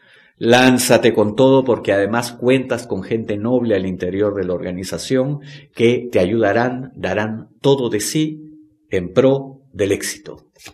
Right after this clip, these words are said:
Trabajo dependiente, profesión esta semana, Piscis. Un acuerdo, un entendimiento que parece se dio, pues, de manera verbal, en fin, acuerdo de caballeros que le dicen, así no sean todos hombres los que intervienen,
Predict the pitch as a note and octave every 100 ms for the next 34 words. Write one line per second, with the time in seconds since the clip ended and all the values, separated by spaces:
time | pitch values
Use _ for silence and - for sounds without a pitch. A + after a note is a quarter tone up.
0 | _ - - - - _ _ _ C#3 D3+
1 | F3 D#3+ D3 D3+ C#3+ E3+ E3+ D#3 E3 D#3+
2 | C#3 - D#3+ D3+ C#3+ D#3 D3+ C3 - A2
3 | C#3+ B2 F2+ - B2 - - D2 - -
4 | - - _ _ - - _ _ _ _
5 | _ _ _ _ _ _ - - - -
6 | - _ _ _ _ - G3+ - D#3 G3+
7 | G#3+ D3 D#3+ A#3 - C3+ D3+ D3+ C3+ A#2
8 | A2 A2 B2+ D#3 D3+ C3 - D3 G#3 E3+
9 | - A2 B2+ D3 B2+ A2 G#2 C3+ A2 F#2
10 | E2+ G#2+ A#2+ A#2+ A2+ F#2 - A#2 A2 G#2
11 | - - - D#3+ D3 C3+ A#2+ A#2+ C#3+ C3+
12 | A2 - G#2 G#2+ A2 F#2 - - G2+ -
13 | A#2 A#2 B2+ A2 G#2 A#2 A2+ B2+ A2 G#2+
14 | G2 F#2+ - G2 A#2+ B2 G2 G#2